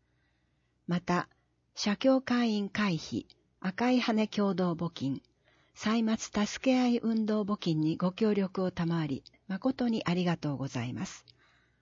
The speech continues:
この貴重な錠剤を、町内の地域福祉活動に活用させていただきます。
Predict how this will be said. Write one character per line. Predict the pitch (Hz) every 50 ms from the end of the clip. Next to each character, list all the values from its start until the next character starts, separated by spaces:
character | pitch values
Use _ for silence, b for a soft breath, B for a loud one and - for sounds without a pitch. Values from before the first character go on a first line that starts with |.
| b b b b b b b b b
こ | - 196 202
の | 202 196
貴 | - -
重 | - - 277 277 269
な | 254 254 226
錠 | 196 220 220 220
剤 | 202 196 208 196 185 180 170
を、 | 165 165 - - b b b b b -
町 | - 233 233 226 214
内 | 196 175 170 156 151
の | 156 151 - - - -
地 | - 254 254
域 | 226 - - 190
福 | - - - 262
祉 | 262 - -
活 | - 277 285 - - - -
動 | 190 175 170
に | 160 160 139 -
活 | - 180 180 - - 208
用 | 208 202 202
さ | - - 190
せ | - 202 185
て | - 170
い | 160 -
た | 156 147
だ | 151 151
き | - - 139
ま | 131 139 170
す。 | - - - -